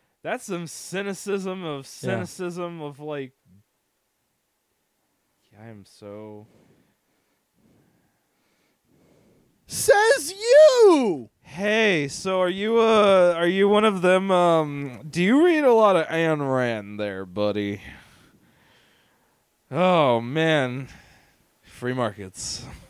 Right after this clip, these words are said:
Speaker 3: And then he just takes it out.
Speaker 2: Mm-hmm.
Speaker 1: Hacky sackers.
Speaker 3: Look how
Speaker 1: That's my
Speaker 3: small
Speaker 1: job.
Speaker 3: this thing is.
Speaker 1: I'm a hacky sacker.
Speaker 3: It's sm-, it's like a fucking U S B drive.
Speaker 1: Yeah, it's a, it's a, it's like a car lighter. He just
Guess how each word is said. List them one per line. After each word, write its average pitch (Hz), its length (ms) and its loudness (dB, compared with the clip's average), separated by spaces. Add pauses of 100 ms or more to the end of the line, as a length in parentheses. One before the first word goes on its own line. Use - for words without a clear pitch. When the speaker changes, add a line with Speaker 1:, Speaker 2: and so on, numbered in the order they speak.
(100)
Speaker 3:
And 156 400 -8
then 302 240 4
he 339 80 4
just 330 240 -2
takes 277 340 0
it 277 80 0
out. 226 380 2 (680)
Speaker 2:
Mm-hmm. 117 100 -10
Speaker 1:
Hacky 190 340 0
sackers. 160 520 -4
Speaker 3:
Look 349 200 4
how 330 140 6
Speaker 1:
That's 214 100 0
my 180 160 0
Speaker 3:
small 262 260 6
Speaker 1:
job. 277 80 0
Speaker 3:
this 143 160 -4
thing 220 320 -4
is. 165 640 -6 (140)
Speaker 1:
I'm 117 100 -18
a 113 40 -14
hacky 123 340 -14
sacker. 92 680 -18
Speaker 3:
It's 220 140 -14 (160)
sm-, 320 140 -6 (120)
it's - 440 -18
like 285 260 -8
a 233 160 -6
fucking 277 560 -6
U 277 200 0
S 240 100 -2
B 277 200 -4
drive. 175 520 -2 (1400)
Speaker 1:
Yeah, 254 160 -12
it's 160 140 -14
a, 165 160 -12
it's 160 300 -18
a, 151 600 -10
it's 143 140 -14
like 156 100 -10
a 135 60 -14
car - 280 -8
lighter. 92 360 -8
He 107 120 -16
just - 380 -20